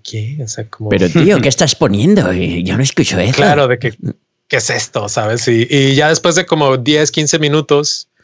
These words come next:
Speaker 1: no faltaba que siempre, pues, siempre eran las mujeres, las primeras, las,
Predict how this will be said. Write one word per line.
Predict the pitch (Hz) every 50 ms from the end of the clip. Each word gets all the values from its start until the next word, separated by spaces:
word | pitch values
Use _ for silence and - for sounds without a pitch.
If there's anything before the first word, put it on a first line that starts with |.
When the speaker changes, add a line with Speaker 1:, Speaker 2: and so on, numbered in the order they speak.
| _ _ - _ _ _ _ -
Speaker 1:
no | 147 151
faltaba | - 180 170 - 165 170 175
que | 175 143
siempre, | 120 135 127 117 143 147
pues, | - 139 -
siempre | - 131 123 165
eran | 180 180
las | 165 135
mujeres, | 120 117 107 - 135 117 110 104 101
las | 107 107
primeras, | - 110 113 113 113 113 123 127 -
las, | 143 135 -